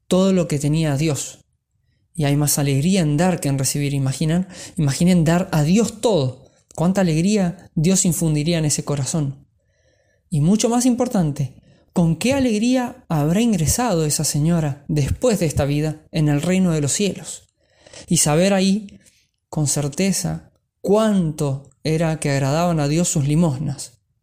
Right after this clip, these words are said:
y cómo el mismo Dios encarnado la había contemplado complacido aquel día en el templo, cuando ella dio esas dos moneditas de cobre.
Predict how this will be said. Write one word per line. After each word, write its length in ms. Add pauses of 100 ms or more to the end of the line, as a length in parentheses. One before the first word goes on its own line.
(400)
y 140
cómo 600
el 180
mismo 380
Dios 400
encarnado 800 (380)
la 220
había 320
contemplado 760
complacido 960
aquel 360
día 480
en 160
el 160
templo, 500 (240)
cuando 280
ella 240
dio 400
esas 360
dos 160
moneditas 540
de 100
cobre. 500